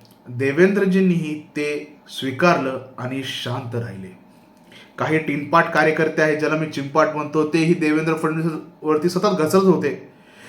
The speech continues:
देवेंद्रजीवरती नाही, तर त्यांची पत्नी असेल, तिला ट्रोल करणे असेल, मुलीला ट्रोल करणं असेल. आणि हे ट्रोलिंग का झालं हो? वर्गात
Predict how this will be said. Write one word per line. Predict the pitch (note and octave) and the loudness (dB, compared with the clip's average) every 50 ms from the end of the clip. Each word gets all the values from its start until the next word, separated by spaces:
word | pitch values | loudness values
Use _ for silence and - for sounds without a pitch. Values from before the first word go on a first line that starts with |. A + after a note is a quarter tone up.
| - - - | -18 -10 0
देवेंद्रजीवरती | B2 D#3 E3 F#3 A#3+ C#4 C4+ C#4 C4 C4+ C4+ C4 B3+ A#3+ C4 C4 | 4 6 8 8 8 6 6 4 4 4 2 2 2 0 0 0
नाही, | B3 G#3+ D3+ A#2 - - - - - - - _ - - - | 0 0 0 0 -2 -10 -16 -20 -20 -20 -20 _ -20 -4 0
तर | - F#3+ | 2 4
त्यांची | G3+ G3 F#3 A3 | 4 4 4 2
पत्नी | F#3+ - F#3+ F#3 F#3 G#3 A3 G#3 | 2 2 2 2 4 4 4 4
असेल, | F#3 F#3 F3 D3+ C3+ C3 - - - - | 4 4 2 0 0 -2 -6 -10 -4 2
तिला | F#3 F#3 F#3 F3+ | 4 6 6 6
ट्रोल | F#3 F3+ F3+ F3+ | 6 6 6 6
करणे | F3+ D#3+ D#3 D#3 D3 | 6 4 -2 -2 -4
असेल, | - - D3 C#3 | -4 -4 -4 -4
मुलीला | C#3 D3+ F3 G#3 G#3+ G#3+ G3+ | 0 2 4 6 6 6 6
ट्रोल | F#3 F3+ E3 D#3+ | 4 4 2 0
करणं | E3 D#3+ D#3 D3 C#3 C3 | 0 0 -2 -2 -2 -6
असेल. | A#2 A2+ A#2 G#2+ G2+ - - - - _ _ _ _ - - - - - - - - - - - - - _ - - - - _ - - _ _ - | -6 -6 -8 -8 -10 -12 -18 -20 -20 _ _ _ _ -20 -20 -20 -20 -20 -20 -20 -20 -20 -20 -20 -20 -20 _ -20 -20 -20 -20 _ -20 -20 _ _ 2
आणि | - F#3+ | 6 6
हे | A3+ A3+ | 6 8
ट्रोलिंग | A3+ A#3 A3+ A#3+ C4 B3 | 8 6 4 4 4 2
का | - C4 D4+ D#4+ | 2 4 6 6
झालं | D4+ C#4 C4 C4 | 6 6 6 6
हो? | B3+ C4 C#4+ C#4+ - - - - _ _ _ _ _ _ _ _ - - _ _ _ - - | 4 2 0 -4 -8 -14 -18 -20 _ _ _ _ _ _ _ _ -20 -20 _ _ _ -14 -8
वर्गात | C3 C#3 C#3+ D#3 E3 E3 D#3+ F#3 G3 G#3 - | -2 2 4 4 6 6 6 6 6 6 6